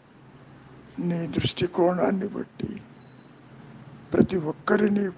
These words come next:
కూడా నిర్ణయించుకుంటూ పోతూ ఉంటావు. నిజానికి నీవెవరివో గుర్తించినప్పుడు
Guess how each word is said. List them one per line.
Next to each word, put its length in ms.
కూడా 320
నిర్ణయించుకుంటూ 1000
పోతూ 320
ఉంటావు. 380
నిజానికి 640
నీవెవరివో 760
గుర్తించినప్పుడు 960